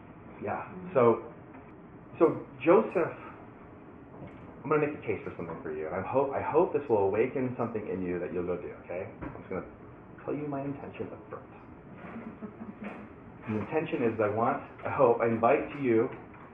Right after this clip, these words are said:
Speaker 1: at the appropriate time in your life, whether it's today or in ten years, to go get lectures on faith and incorporate it into your scripture study as a scripture, okay?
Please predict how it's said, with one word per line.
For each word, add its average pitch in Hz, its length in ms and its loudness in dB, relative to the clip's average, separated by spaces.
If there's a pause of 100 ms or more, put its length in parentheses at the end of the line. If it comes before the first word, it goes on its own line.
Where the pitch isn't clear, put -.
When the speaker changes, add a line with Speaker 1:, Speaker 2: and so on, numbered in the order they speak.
Speaker 1:
at - 100 -6
the 120 60 2
appropriate 131 420 -2
time 123 240 2
in 110 80 2
your 107 160 4
life, 98 320 4 (580)
whether 98 140 -4
it's - 160 -6 (300)
today 113 340 4
or 95 300 2
in 87 80 -12
ten 104 160 -6
years, 92 200 0 (720)
to 113 60 -2
go 120 180 8
get 147 140 4
lectures - 280 4
on 117 220 4
faith - 220 0 (840)
and 110 100 -2
incorporate 127 600 2
it 117 180 -4
into 120 480 0
your 110 160 6 (100)
scripture - 360 -6
study - 200 -8 (220)
as 110 180 6
a 107 200 -4
scripture, - 280 -6 (720)
okay? 104 220 -2